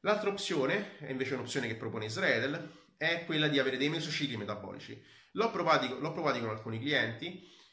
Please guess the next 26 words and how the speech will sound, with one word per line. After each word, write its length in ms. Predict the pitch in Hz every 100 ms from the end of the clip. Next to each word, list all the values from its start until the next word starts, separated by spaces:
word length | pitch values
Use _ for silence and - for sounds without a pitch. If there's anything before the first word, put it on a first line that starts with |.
| _ -
Uh, 360 | 139 143 139
la 100 | 143
mia 140 | 185 214
opinione 380 | 180 185 180 147
è 80 |
che 420 | - 139 135 127 -
è 80 |
abbastanza 480 | 147 151 147 160 147
stressante 560 | - 127 - 151 117 113
farci 360 | 123 117 -
un 80 | 113
intero 280 | 113 127 113
mesociclo, 840 | 104 160 165 127 123 196 - - _ _ _ _ _ - -
però 340 | 190 190 107
se, 720 | - - 196 196 131 - - -
uh, 880 | 120 113 113 107 104 104 101 101 -
se 320 | - - 175
vi 240 | 147 113 120
piace, 800 | 160 127 107 170 - - - _ _
eh, 920 | 120 117 113 113 110 107 107 101 95 -
che 100 | 139
è 40 |
la 100 | 127
cosa 220 | 120 123
poi 100 | 113
fondamentale, 880 | 110 104 113 156 - 95 110 156 -